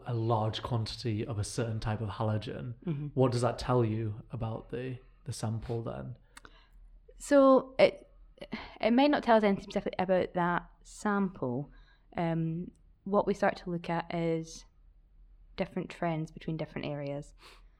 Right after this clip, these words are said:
Speaker 2: A high concentration doesn't necessarily mean that it is, uh, from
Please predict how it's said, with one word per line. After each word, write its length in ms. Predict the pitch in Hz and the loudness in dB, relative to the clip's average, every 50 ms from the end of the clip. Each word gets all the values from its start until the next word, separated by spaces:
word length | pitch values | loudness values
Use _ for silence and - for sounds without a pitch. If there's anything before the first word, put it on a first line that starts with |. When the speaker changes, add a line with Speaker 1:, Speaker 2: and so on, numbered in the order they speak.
| _ - - - - - _ _ - - - | _ -20 -20 -20 -20 -20 _ _ -20 -6 -4
Speaker 2:
A 140 | 180 165 156 | -2 -2 0
high 540 | 151 180 196 190 180 180 175 175 175 180 175 - - | 0 2 2 2 4 2 2 0 0 -2 -4 -10 -16
concentration 1300 | - - 190 180 170 165 165 - 175 170 170 170 - - - 170 160 160 160 - - 165 156 156 151 156 156 - _ _ _ _ _ - - - - - _ _ _ - _ - | -6 -4 -2 0 0 -2 -2 -2 -4 -4 -4 -4 -8 -4 -2 -2 -2 -2 -4 -6 -6 -4 -4 -4 -4 -6 -8 -12 _ _ _ _ _ -20 -20 -20 -20 -20 _ _ _ -20 _ -2
doesn't 260 | 180 165 160 170 170 | -2 0 0 -2 -4
necessarily 520 | 175 160 139 - - - 160 160 165 160 | -4 -4 -4 -6 -6 -6 -4 -4 -2 -4
mean 320 | 156 151 151 147 147 147 147 - | -4 -4 -4 -4 -4 -4 -6 -6
that 160 | 156 151 - - | -8 -8 -6 -8
it 160 | - - - - | -8 -8 -6 -6
is, 380 | 156 147 147 156 - - - - - _ _ _ _ _ - - - - - _ _ - | -8 -8 -10 -12 -16 -20 -20 -20 -20 _ _ _ _ _ -20 -20 -20 -20 -20 _ _ -8
uh, 240 | 175 165 160 156 - - - - - - - _ _ - - _ - - - - - - | -8 -6 -4 -6 -6 -8 -12 -20 -20 -20 -20 _ _ -20 -20 _ -20 -20 -20 -20 -20 -10
from 520 | - - 185 160 156 156 151 151 151 | -2 2 2 2 4 2 0 -2 -2